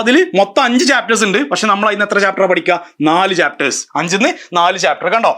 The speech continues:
ഇപ്പൊ ഇവിടെ പതിനാറ് ചാപ്റ്റേഴ്സ് മൊത്തം കഴിഞ്ഞപ്പോ നമ്മൾ ആകെ പഠിക്കുന്ന എത്ര? എട്ട് ചാപ്റ്റേഴ്സ്. ഇത് എൻ എസ് പറയുന്ന, എൻ എസ് ഡിപ്പാർട്ട്മെന്റ് പറയുന്നതാണ്. So, നമ്മൾ അതേപോലെ ഫോളോ അപ്പ് ചെയ്യുന്നു.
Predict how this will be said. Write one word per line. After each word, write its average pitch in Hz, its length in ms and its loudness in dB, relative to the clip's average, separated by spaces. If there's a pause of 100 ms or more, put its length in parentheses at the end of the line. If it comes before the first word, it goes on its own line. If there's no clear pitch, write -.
ഇപ്പൊ - 140 0
ഇവിടെ 262 180 2
പതിനാറ് 247 460 2
ചാപ്റ്റേഴ്സ് 240 420 0
മൊത്തം 240 240 0
കഴിഞ്ഞപ്പോ 214 380 0
നമ്മൾ 185 240 0
ആകെ 196 200 0
പഠിക്കുന്ന 185 320 -2
എത്ര? 180 140 -2 (340)
എട്ട് 208 260 -6
ചാപ്റ്റേഴ്സ്. 180 360 0 (140)
ഇത് 214 140 0
എൻ 226 60 -8 (140)
എസ് 320 220 2
പറയുന്ന, 240 340 2
എൻ 226 140 0
എസ് 254 120 -6
ഡിപ്പാർട്ട്മെന്റ് 269 520 0
പറയുന്നതാണ്. 233 460 2 (220)
So, 240 140 4
നമ്മൾ 220 200 2
അതേപോലെ 196 380 0
ഫോളോ 165 220 4
അപ്പ് 156 100 -2
ചെയ്യുന്നു. 123 240 0